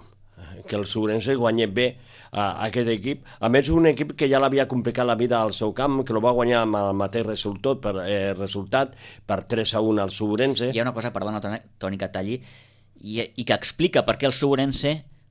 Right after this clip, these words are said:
Speaker 2: no està lluitant pel títol. Imagina't, el Vistalegre Santa Margarida, que és un equip de la part baixa de la classificació,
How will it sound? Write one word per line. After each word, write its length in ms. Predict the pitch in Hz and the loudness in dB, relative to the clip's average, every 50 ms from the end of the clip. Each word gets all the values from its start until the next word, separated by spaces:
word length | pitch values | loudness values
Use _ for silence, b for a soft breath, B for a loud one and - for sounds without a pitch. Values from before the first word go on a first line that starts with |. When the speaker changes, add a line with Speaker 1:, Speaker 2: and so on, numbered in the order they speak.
| _ _ - 123 | _ _ -8 -4
Speaker 2:
no 160 | 120 127 135 | 0 2 2
està 240 | 123 - - 123 127 | 2 2 2 2 2
lluitant 400 | 131 123 113 107 110 120 127 120 | 2 2 0 0 0 0 0 -2
pel 140 | - 107 98 95 - | -4 -4 -2 -2 -2
títol. 320 | 170 165 110 95 87 - - _ _ _ _ _ _ _ _ _ _ _ _ - 98 | -2 -2 -4 -6 -6 -8 -14 _ _ _ _ _ _ _ _ _ _ _ _ -14 -10
Imagina't, 480 | 98 95 - 139 127 104 85 - - - 80 | -6 -4 -2 -2 -2 -4 -6 -8 -12 -12 -10
el 100 | 92 95 101 | -8 -8 -8
Vistalegre 320 | 98 - 113 117 135 156 143 | -6 -4 -2 0 0 0 0
Santa 300 | - 151 139 127 143 135 | -2 -2 -2 0 0 0
Margarida, 400 | 135 123 120 123 135 135 120 113 | 0 0 0 0 0 2 0 0
que 80 | 113 | 0
és 80 | 107 120 | -2 -4
un 80 | 113 107 | -4 -4
equip 240 | - 139 135 131 - - - - - | -2 -4 -6 -6 -8 -20 -20 -18 -14
de 240 | 101 110 101 92 92 | -12 -10 -8 -6 -6
la 140 | 90 92 - | -6 -2 2
part 320 | 113 117 120 113 101 - - | 2 4 4 2 0 -6 -12
baixa 380 | - 95 95 98 101 101 - 123 | -16 -10 -6 -4 -4 -2 -2 0
de 60 | 113 | 0
la 100 | 107 107 | 0 0
classificació, 640 | - 120 110 - - - 117 110 - 123 123 143 | 0 -2 -4 -4 -6 -6 -4 -2 -2 0 0 -2